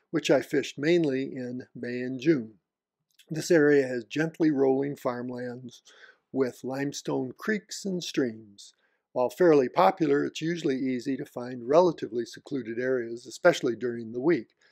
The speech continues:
Probably the most important feature is that the fish are not hammered daily by fishermen using the same currently popular fly patterns. Since it's limestone country,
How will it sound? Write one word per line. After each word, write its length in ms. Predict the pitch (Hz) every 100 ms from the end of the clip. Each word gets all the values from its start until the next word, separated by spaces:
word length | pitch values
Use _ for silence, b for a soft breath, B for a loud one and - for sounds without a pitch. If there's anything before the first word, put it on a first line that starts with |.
| _ _ -
Probably 480 | 110 180 120 127 117
the 100 | 123
most 280 | 123 120
important 500 | 117 110 185 214 123
feature 460 | - 123 110 127 120
is 200 | 127 123
that 200 | 131 123
the 80 | 127
fish 360 | - 156 - -
are 200 | 131 117
not 460 | 120 131 165 165 -
hammered 440 | 135 123 123 113 127
daily 320 | 127 123 120
by 180 | 120 120
fishermen 560 | - 156 127 117 120
using 420 | 120 120 135 123
the 80 | 120
same 360 | - 139 123 117
currently 400 | - 147 143 131
popular 540 | - 120 120 135 120 127
fly 260 | 160 147
patterns. 600 | 143 120 113 113 117 - _ _ b b b b b
Since 300 | - 165 151
it's 220 | 127 -
limestone 580 | 135 170 185 - 170 160
country, 560 | - 180 - 120 113